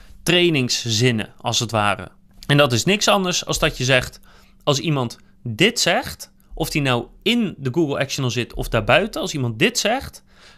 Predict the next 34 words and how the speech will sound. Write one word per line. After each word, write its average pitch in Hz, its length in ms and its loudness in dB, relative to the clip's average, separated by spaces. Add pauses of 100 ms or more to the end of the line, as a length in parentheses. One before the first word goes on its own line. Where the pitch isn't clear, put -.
(120)
kan 147 180 2
je 113 160 -2
dit 214 280 2
als 170 140 0
antwoord 123 380 0
geven. 107 460 -4 (600)
Niet 240 220 2
anders 226 300 0
als 190 120 -6
dat 170 160 -4
je 151 60 -4
een 131 100 0
pagina 196 400 0
hebt 175 220 -2
en 135 100 -6
zegt, 151 220 -2
als 139 120 -6
iemand 131 180 -4
hierop 185 340 0
zoekt, - 360 0 (240)
dan 135 120 0
wil 143 140 6
ik 131 120 -2
dat 135 160 -4
je 131 60 -4
deze 147 260 2
pagina 143 400 2
weergeeft, 131 480 -2
want 123 120 -6
hier 139 160 0
staat 135 180 0
het 127 120 0
antwoord 127 360 0
op. - 200 -20